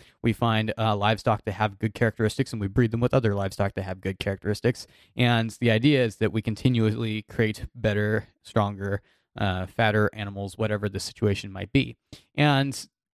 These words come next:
basically what his argument was, was he was talking about doing that in humanity's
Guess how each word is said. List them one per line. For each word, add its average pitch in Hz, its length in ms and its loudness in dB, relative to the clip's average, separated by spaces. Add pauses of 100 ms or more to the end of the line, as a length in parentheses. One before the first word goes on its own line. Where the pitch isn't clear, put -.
basically 190 360 4
what 123 140 0
his 170 600 2
argument 131 440 4
was, 101 400 2
was 110 240 2
he 131 100 2
was 113 100 0
talking 127 360 0
about 101 360 -2 (340)
doing 135 340 4
that 104 360 0 (220)
in 107 160 2
humanity's 110 880 2